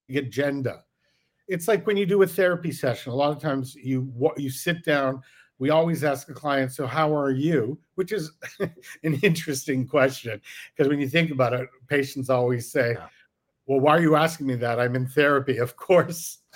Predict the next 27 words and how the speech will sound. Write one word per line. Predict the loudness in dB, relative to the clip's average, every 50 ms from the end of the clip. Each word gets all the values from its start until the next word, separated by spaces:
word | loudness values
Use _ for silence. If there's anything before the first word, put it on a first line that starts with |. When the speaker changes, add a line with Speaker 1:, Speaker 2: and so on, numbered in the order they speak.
| -20 _ _ _ -20 -20 -20 -20 _ -14
Speaker 1:
<laughs> | -12 -12 -2 0
I | 2 2
have | 2 0 -2 0 0
issues. | -2 -2 -2 -4 -4 -4 -4 -4 -6 -8 -10 -12 -14 -18 _ -20 -20 -20 -20 -20 _ _ _ _ _
But | -2 -2 2 4
really | 4 4 4 4 2
what | 2 2 2 2
I'm | 2 2
doing | 2 0 0 0
is | -2 -4 -6 -6
I'm | -6 -6 -6 -8
checking | -8 -6 -6 -6 -6 -6 -8 -6 -6 -4
in | -4 -2 -2 -2
with | -2 -4 -4 -4
that | -6 -6 -6 -8 _
person | -4 -2 -2 -2 -4 -6 -12 -16 -16 -18 _ _ _ _ _ _ _ _ _
to | -8 -6 -6
see | -6 -4 -2 -2 -2
where | 0 0 2 2 2 2
they're | 2 2 0 0 0 0
at | -2 -2 -2 -4 -4 -8 -10
and | -10 -8 -6 -4
where | -2 0 0 0 -2 -4 -8 _ _ _ _ -6
I | -4 -2 -2 -2
could | -4 -6 -8 -8 -6 -4
meet | -4 -2 -4 -4 -4 -4
them | -4 -4 -4 -6 -8